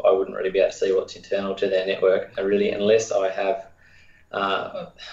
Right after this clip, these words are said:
I mean, it, it's technically possible I could put software on your router to see that and gather that information,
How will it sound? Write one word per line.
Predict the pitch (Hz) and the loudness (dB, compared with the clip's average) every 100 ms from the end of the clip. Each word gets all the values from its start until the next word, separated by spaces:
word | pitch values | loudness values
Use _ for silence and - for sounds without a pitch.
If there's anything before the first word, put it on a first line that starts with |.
| - | -6
I | 101 | 0
mean, | 104 | 2
it, | - 120 - | 2 -2 -2
it's | - | 0
technically | - - - 107 | 2 2 2 6
possible | 104 - 110 | 6 6 4
I | 104 | 2
could | 107 | 0
put | 117 | -6
software | - 113 113 | -2 -2 0
on | 104 | -4
your | 101 95 | -2 2
router | 104 113 113 | 2 2 -2
to | - | -6
see | - 101 | -6 -4
that | 101 | -4
and | 101 | -4
gather | 98 101 101 | 2 2 2
that | 95 95 | -2 -4
information, | 92 92 92 101 - 170 | -10 -10 -10 -8 -8 -10